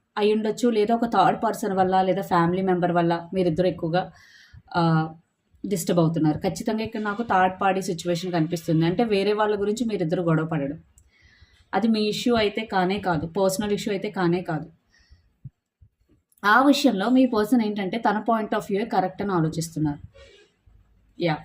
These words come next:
because Seven of Wands. Or మీరు చాలా మొండిగా ఆలోచిస్తున్నారు, మీ మాటే మీరు నెగ్గాలి, ఆ, మీరు చెప్పిందే కరెక్ట్, so అదే వినాలి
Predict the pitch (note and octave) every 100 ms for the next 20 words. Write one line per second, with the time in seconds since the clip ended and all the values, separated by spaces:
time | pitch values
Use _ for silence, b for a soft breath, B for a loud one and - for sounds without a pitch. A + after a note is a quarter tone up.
0 | - F#3+ E3+ G3+ G3+ - F#3+ E3 E3+ E3
1 | - D3 - - - - _ _ b b
2 | b b - G3+ A3+ C#4+ - B - A3
3 | B3 B3+ A3+ A#3 G3+ F#3 F#3 A3 G3+ G3
4 | G3+ - F#3 F3 F3 F#3 B B B F#3
5 | G3 G#3 G3+ G#3+ G#3+ G3 E3+ D#3 F3+ E3+
6 | E3+ B B B E3 E3 E3 F3 G3+ G#3+
7 | G#3+ A3+ A3 G3+ G#3 G#3 F3+ E3 - F#3
8 | F#3 _ _ _ _ _ _ _ _ _
9 | _ - A3 F#3 G3 G3 F#3 F3 E3+